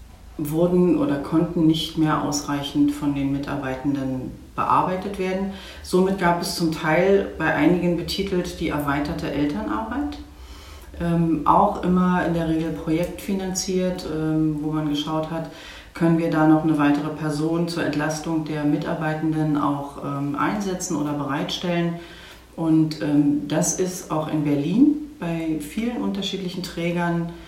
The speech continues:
ähm, aufgefallen. Und, ähm,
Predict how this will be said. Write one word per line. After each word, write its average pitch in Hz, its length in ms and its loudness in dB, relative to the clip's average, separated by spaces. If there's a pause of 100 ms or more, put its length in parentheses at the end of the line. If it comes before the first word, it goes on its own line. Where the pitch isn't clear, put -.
(280)
ähm, 156 300 2
aufgefallen. 254 1000 0 (420)
Und, 185 520 2
ähm, 170 600 2